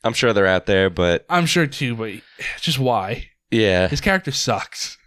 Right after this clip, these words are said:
Speaker 1: It's not funny. <laughs>
Speaker 2: <laughs> No, it's
Speaker 1: It's,
Speaker 2: not.
Speaker 1: it's just not.
Speaker 2: Every time I see him, I'm like, "Oh,
Speaker 1: Uh,
Speaker 2: I
Speaker 1: I
Speaker 2: just
Speaker 1: would
Speaker 2: wanna
Speaker 1: say
Speaker 2: get punched in the face."
Speaker 1: one out of ten Mineta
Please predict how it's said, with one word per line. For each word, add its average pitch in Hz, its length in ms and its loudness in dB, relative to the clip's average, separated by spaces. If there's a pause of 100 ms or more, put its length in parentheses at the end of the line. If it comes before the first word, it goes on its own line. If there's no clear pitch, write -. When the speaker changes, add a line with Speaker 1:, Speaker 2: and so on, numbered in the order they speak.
(320)
Speaker 1:
It's - 160 -2
not 101 160 0
funny. 85 280 -2 (100)
<laughs> - 100 0 (100)
Speaker 2:
<laughs> - 20 0 (120)
No, 208 160 2
it's 185 160 2
Speaker 1:
It's, 147 80 0
Speaker 2:
not. 160 240 2
Speaker 1:
it's 170 160 -2
just - 240 -2
not. 87 160 -6
Speaker 2:
Every 190 140 0
time 208 160 0
I 185 40 4
see 175 160 0
him, 151 80 2
I'm - 80 -2
like, - 180 -8
"Oh, 113 760 -4
Speaker 1:
Uh, 104 40 2
Speaker 2:
I - 20 4 (120)
Speaker 1:
I 117 40 6
Speaker 2:
just 113 120 -2
Speaker 1:
would 127 80 2
Speaker 2:
wanna 117 80 4
Speaker 1:
say 104 40 0
Speaker 2:
get 101 120 -8
punched 120 320 -10
in 120 60 -6
the 101 60 -6
face." 110 440 -8
Speaker 1:
one 120 300 2
out 120 160 4
of 107 80 0
ten 104 380 0
Mineta 92 540 0